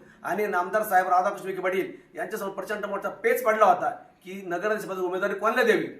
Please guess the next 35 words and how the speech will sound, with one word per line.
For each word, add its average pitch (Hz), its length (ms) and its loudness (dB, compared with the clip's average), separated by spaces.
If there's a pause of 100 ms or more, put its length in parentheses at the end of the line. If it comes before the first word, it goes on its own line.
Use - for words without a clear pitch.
(300)
अनेक 247 320 -2
लोक 240 180 -2
इच्छुक 233 260 -4
होते, 185 200 0
अनेकांनी 214 460 -2
त्यांच्यावर 202 280 -4
दबाव 185 240 6
टाकला 202 240 4
होता, 147 280 -4 (220)
परंतु 196 340 -6
विष्णुपंत 208 560 -8
थोरात 180 280 4 (420)
यांच्या 170 280 -8
पत्नी, 180 300 -8
म्हणजे 170 200 -8
विष्णुपंत 190 440 -8
थोरात 190 200 -2
यांनाच, 247 420 6
म्हणजे 165 180 -6
यांच्या 185 240 -6
पत्नीसाठी 196 680 -4 (180)
सर्वाधिक 240 600 2
लोकांनी 202 380 -6
पसंती 220 400 -4
दाखवली 180 600 -2 (120)
व 160 120 -6
त्यांनी 202 320 -4
योग्य 208 360 2
उमेदवार 208 520 2
असं, 185 160 -10
विष्णुपंत 185 400 -10
थोरात 165 320 0
हे 190 180 -4
सर्व 196 420 -2
समाजाला, 190 640 -4